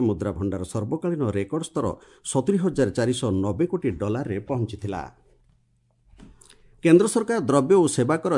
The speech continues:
ଜିଏସ୍ଟି ବାବଦରେ ଗତ ଫେବୃଆରୀ ମାସରେ ଏକ ଲକ୍ଷ ଚଉରାଅଶୀ ହଜାର କୋଟି ଟଙ୍କା ଆଦାୟ କରିଛନ୍ତି। ଦୁଇ ହଜାର ଚବିଶ ମସିହା ଫେବୃଆରୀ ମାସ ତୁଳନାରେ ଚଳିତ ବର୍ଷ ଫେବୃଆରୀ ମାସରେ ଜିଏସ୍ଟି ଆଦାୟ ନଅ ଦଶମିକ ଏକ ପ୍ରତିଶତ ବୃଦ୍ଧି ପାଇଛି। ସେହିପରି ଗତ ମାସରେ ଓଡ଼ିଶାର ଜିଏସ୍ଟି ଆଦାୟ ପରିମାଣ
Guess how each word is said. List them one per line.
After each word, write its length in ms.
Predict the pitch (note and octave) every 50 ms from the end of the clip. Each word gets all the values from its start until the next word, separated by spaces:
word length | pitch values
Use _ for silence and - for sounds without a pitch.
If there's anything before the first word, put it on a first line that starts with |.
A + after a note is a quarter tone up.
| G#2 F2
ଜିଏସ୍ଟି 340 | B2 D3+ F3 F#3 F#3 - F#3 D#3
ବାବଦରେ 320 | B2+ A2+ G#2+ G2+ A#2+ D3
ଗତ 180 | D#3+ - - C#3 A2
ଫେବୃଆରୀ 420 | - A#2 G2+ F#2+ A#2+ D3+ D#3+ E3+ F#3 -
ମାସରେ 240 | D#3 - - B2+ A2 G#2
ଏକ 80 | G2+ - A#2
ଲକ୍ଷ 180 | A#2+ A2+ - B2 G#2 - -
ଚଉରାଅଶୀ 360 | A2+ G#2 B2 D3 E3+ - G3 F3
ହଜାର 260 | E3+ D3+ E3 D3 C#3+ C#3
କୋଟି 200 | C#3 A#2+ B2 A2 -
ଟଙ୍କା 320 | A2 G2+ G2+ F#2+ F#2+ F2+ E2+ - -
ଆଦାୟ 220 | C#3 A#2+ F2+ F2+ E2+
କରିଛନ୍ତି। 500 | - - F2 E2+ - F#2+ D#2+ D#2+ E2 D#2+ - - _ _ _ - - - - _ -
ଦୁଇ 140 | - C3 F3+ G3+
ହଜାର 220 | G#3 G3 G3+ E3 C3+ -
ଚବିଶ 240 | - C3 C3 G3 G3+ -
ମସିହା 220 | G3+ F3+ - D#3+ C3+ A#2 -
ଫେବୃଆରୀ 340 | B2 C3 C3+ D#3 F3 F3+ F3+
ମାସ 160 | D#3+ C#3 - G#2 -
ତୁଳନାରେ 340 | A2 G2+ G#2+ G#2+ A2 A2+ D#3 D#3+ -
ଚଳିତ 220 | C3+ A#2 A2 - A2
ବର୍ଷ 200 | G#2 G#2 - - G2+ E2+
ଫେବୃଆରୀ 380 | - G#2 F#2 - D3 D#3+ E3 E3 C#3
ମାସରେ 260 | A#2 G2 - G#2 A#2+ C3 B2
ଜିଏସ୍ଟି 320 | A2+ A#2 G#2+ G2 - A2+ G#2+
ଆଦାୟ 300 | G2 F2+ E2+ A#2 A#2+ C#3+ D#3+ B2
ନଅ 100 | A2+ A#2 A#2
ଦଶମିକ 380 | B2 A2 - - A2 G#2 G2+ A2 - - A#2+
ଏକ 100 | A#2+ - F#3+
ପ୍ରତିଶତ 460 | F#3+ G3 F#3 D#3+ D#3 C#3+ - G#2 - - A#2+ C#3
ବୃଦ୍ଧି 260 | D#3 B2+ F2+ A#2+ A#2 -
ପାଇଛି। 320 | G#2 F#2+ E2 - - F2 D#2 - _ - - - - - - - -
ସେହିପରି 340 | - D#3+ D3+ D#3+ D#3 C3+ -
ଗତ 180 | C3 C3 B2+ G#3 A3
ମାସରେ 260 | A3 G#3 - E3+ A#2+ F2+ - - - _ _ -
ଓଡ଼ିଶାର 340 | C3+ D3 F3+ F#3 - G3 D#3+ A2+ F2+ F#2+
ଜିଏସ୍ଟି 320 | C3+ F3+ G3 - - F#3
ଆଦାୟ 260 | C#3+ A2 A2 A#2 A2 G#2+ A2
ପରିମାଣ 260 | G#2 G2 G#2 A2